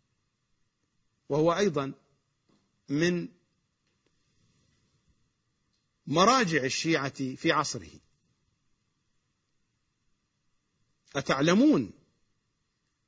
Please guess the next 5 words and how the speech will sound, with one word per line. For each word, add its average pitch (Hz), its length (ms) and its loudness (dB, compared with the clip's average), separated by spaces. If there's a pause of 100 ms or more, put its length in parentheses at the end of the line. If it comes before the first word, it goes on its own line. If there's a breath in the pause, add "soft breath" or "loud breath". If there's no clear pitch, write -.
(280)
بأنه 156 640 -2 (640)
في 147 180 -2
زمان 147 600 0 (400)
الغيبة 151 600 0
الصغرى، 123 560 -6